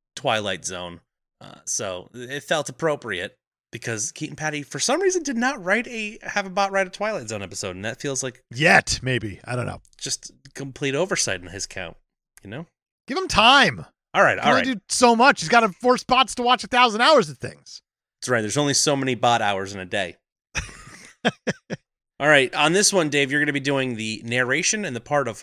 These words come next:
Speaker 1: father, and I will be playing the teen son and the mom.
Speaker 2: Oh, you lucky guy.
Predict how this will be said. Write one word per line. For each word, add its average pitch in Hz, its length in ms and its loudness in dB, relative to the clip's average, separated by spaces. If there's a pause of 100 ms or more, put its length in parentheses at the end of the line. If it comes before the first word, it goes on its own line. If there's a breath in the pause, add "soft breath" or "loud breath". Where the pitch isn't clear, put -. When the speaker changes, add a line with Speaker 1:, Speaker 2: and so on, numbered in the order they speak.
Speaker 1:
father, 104 640 -4 (280)
and 104 120 -12
I 113 80 -4
will 120 100 -4
be 123 80 -14
playing 127 280 -4
the 104 60 -10
teen 143 300 -6
son 139 340 -4
and 117 280 -8
the 107 40 -6
mom. 85 460 -8 (400)
Speaker 2:
Oh, 98 160 -8
you 95 180 -10
lucky 92 460 -14
guy. 80 480 -14